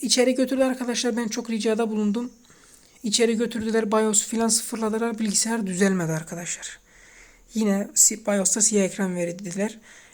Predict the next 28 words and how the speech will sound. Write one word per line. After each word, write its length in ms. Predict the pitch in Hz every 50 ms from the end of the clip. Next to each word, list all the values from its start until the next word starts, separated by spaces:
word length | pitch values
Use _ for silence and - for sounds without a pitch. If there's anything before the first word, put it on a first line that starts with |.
| _ -
"Ne 60 | 247
yapalım?" 420 | 247 240 226 233 226 214 214 214
filan 320 | 202 208 214 226 214 202 208 - - -
orada 260 | - 220 220 208 220 214
konuştuk. 580 | - 240 226 220 - - - 240 233 - -
Bana 200 | 220 220 220 214
dediler 280 | 208 202 202 202 185 196
ki, 40 | -
"Bu 200 | 202 202 202 190
bilgisayarı 560 | 202 202 185 175 - - 196 180 170 165 160 - - -
iade 380 | 202 185 170 165 165 202 226 240
edin. 280 | 226 233 247 254 254 - - - - -
On 180 | 254 226 220 214
beş 160 | 208 202 -
gün 140 | - 202 196
beklemenize 480 | 190 196 - 196 190 185 185 185 175
gerek 320 | 175 180 180 180 185 - -
yok. 280 | 240 247 240 - - - _ _ _ - - _ _ -
Bilgisayarı 420 | 226 226 208 202 - 226 214 208
hemen 260 | 196 214 220 214 202 196
iade 380 | 196 196 196 190 185 247 240
edin. 280 | 233 214 254 254 262 - - - - - _
Paranız 420 | - - 285 254 233 226 214 208 202
geldiğinde 440 | 233 233 214 202 190 196 202 220 247
yeni 260 | 247 254 254 226 202
bir 240 | 208 220 220 214 233
ürün 200 | 220 202 240 254
alırsınız." 640 | 233 220 220 208 - - 180 175 185 - - -